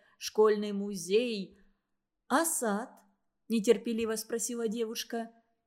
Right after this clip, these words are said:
«Я ведь помню, как мы его закладывали». «Живёт, здравствует. От мороза все сады в войне погибли, а наш школьный выжил, потому как из семечек выращивали». Костю больше занимала судьба учителей.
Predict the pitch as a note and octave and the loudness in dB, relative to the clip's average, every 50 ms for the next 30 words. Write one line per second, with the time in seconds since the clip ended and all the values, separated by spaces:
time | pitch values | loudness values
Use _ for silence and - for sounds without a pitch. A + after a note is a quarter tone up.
0 | _ _ _ - - A3 A#3+ C4 C4 C4 C4 C4 C4 - D4 D#4 D4 C4+ A#3 F#3+ | _ _ _ -6 0 6 8 10 10 10 8 2 -2 -2 -2 0 0 0 -2 0
1 | A#3 A3 A3 A3 A#3 B3+ C4 B3+ B3 C4 C4 A#3 C4 C4 C4+ C#4 D4 D4 D4 A#3 | 0 -2 -2 -2 -4 -4 -4 -2 -2 -2 -2 0 -2 -2 -2 -2 -2 -2 0 2
2 | A3+ G3 G3 F#3+ F#3+ F#3 F3 F3 - _ _ _ _ _ _ _ _ _ _ _ | 0 0 0 0 -4 -4 -8 -10 -14 _ _ _ _ _ _ _ _ _ _ _
3 | _ _ - F#3+ F3+ G3 G3+ F#3 G3 A3+ B3+ C#4 C#4+ D4 A#3+ A3 G3 G3 G#3+ B3 | _ _ -8 -4 -2 -2 0 0 4 6 6 6 6 6 2 -2 -2 0 0 2
4 | C#4 C4+ C#4 - B3+ B3+ B3 A#3 G3 - - - _ _ - - G3+ G3 G3+ G3 | 0 0 -2 -6 -8 -6 -6 -6 -8 -10 -16 -20 _ _ -8 -8 -6 -4 -4 -4
5 | G3 A3 B3+ D#4 D#4 C4 B3+ A#3 - - C4+ B3+ - C4+ B3 B3+ E4+ F4 D#4 B3+ | 0 4 4 4 4 2 -2 -4 -4 -6 -8 -6 -4 -4 -4 -2 -2 -2 -2 -2
6 | G#3+ F#3 F3 F#3+ G3 G#3 G#3+ A3 A3 G#3 - A3 A3 A#3 D4+ D4+ A3 G3+ G3+ F#3 | -2 -2 -4 -4 -4 -4 -6 -6 -6 -4 -4 -4 -2 -2 -2 -2 -2 -2 -4 -4
7 | F3+ - - _ _ _ _ G#3 G#3 G3 G3 G3 G#3+ B3+ C#4 C4+ - - - B3+ | -4 -6 -12 _ _ _ _ -2 -2 -2 0 0 -2 -2 -2 -2 -4 -6 -4 -2
8 | C4 C4+ C4 B3+ B3+ B3 G3+ B3 C#4+ D4+ A#3 G#3+ G#3+ F#3+ F3 E3+ - - _ _ | -2 -2 -2 -2 -4 -4 -4 -4 -4 -4 -2 -2 0 -2 -2 -4 -8 -16 _ _
9 | _ _ _ - G#3+ G#3 G#3 G#3 G#3+ A3+ B3+ B3+ B3 - A#3+ A3+ - B3 A#3+ G#3 | _ _ _ -6 -4 0 2 2 2 2 0 -4 -4 -4 -6 -6 -8 -6 -4 -4
10 | - - - D4+ D4+ C#4 A#3+ G3 - G#3 G3 - F#3 G#3 G#3 G3+ F#3 F#3 - - | -4 -2 -2 -2 -2 -2 -2 -4 -4 -6 -6 -4 -4 -2 0 0 0 -2 -2 -6
11 | - F#3+ F#3 F#3 F#3 F#3 F3+ F3+ - _ _ _ _ _ _ _ _ _ _ _ | -8 -8 -8 -8 -8 -10 -10 -12 -16 _ _ _ _ _ _ _ _ _ _ _
12 | _ _ _ _ _ _ _ - - D#4+ F#4 F4+ - - - D#4 B3+ A3+ C4+ C#4+ | _ _ _ _ _ _ _ -4 0 0 0 0 -2 -4 -4 -2 0 2 2 2
13 | C#4 C#4 C#4+ C#4 B3+ A3+ B3+ A#3+ B3 B3 A#3+ B3+ C4 C4 B3+ A#3+ B3 - B3 A#3 | 2 0 -4 -6 -4 -4 -4 -4 -4 -4 -2 -2 -2 -2 -2 -4 -4 -6 -4 -4
14 | G#3 G#3 F#3+ A3+ A3+ A3+ A3+ A3+ - - B3 A3 - B3+ B3+ A#3+ G#3+ G3 F3+ E3+ | -4 -2 -2 -2 -2 -2 -4 -6 -8 -8 -10 -8 -8 -6 -2 2 2 2 2 2
15 | E3+ - - | -4 -8 -14